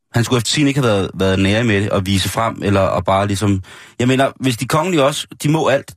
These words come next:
de har jo siddet til store møder, der sad kong Henrik den ottende og lavede pølser på en velurbeklædt potte.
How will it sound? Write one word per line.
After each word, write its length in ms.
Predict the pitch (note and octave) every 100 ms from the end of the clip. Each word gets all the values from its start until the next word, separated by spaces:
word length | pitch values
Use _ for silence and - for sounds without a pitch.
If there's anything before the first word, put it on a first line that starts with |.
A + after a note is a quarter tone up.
| -
de 80 | C3
har 100 | A#2
jo 120 | A#2+
siddet 320 | - D3+ F3
til 240 | - -
store 260 | B2+ C3+ D#3+
møder, 320 | C3+ A#2 C3 C3 _ - _ -
der 80 |
sad 200 | - D#3+
kong 240 | - D3 C3
Henrik 260 | B2 B2
den 80 | A2
ottende 340 | A2 - C#3+ B2+ _ _ _ _ _ _ -
og 120 | A#2+
lavede 160 | A#2 A2
pølser 360 | B2 A#2 C#3 B2+ _ _ _ -
på 180 | A#2
en 120 | A2 A2
velurbeklædt 560 | A2 A2+ B2+ B2+ G#2
potte. 300 | G#2+ F#2+ A2